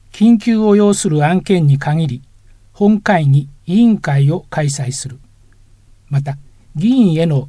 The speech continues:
情報提供、連絡調整等は緊密に行う。それ以外の緊急性の低い業務、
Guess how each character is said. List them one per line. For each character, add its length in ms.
情 280
報 260
提 280
供、 360
連 240
絡 300
調 240
整 240
等 260
は 160
緊 200
密 300
に 120
行 80
う。 320
そ 200
れ 160
以 60
外 200
の 200
緊 260
急 200
性 220
の 140
低 260
い 140
業 260
務、 160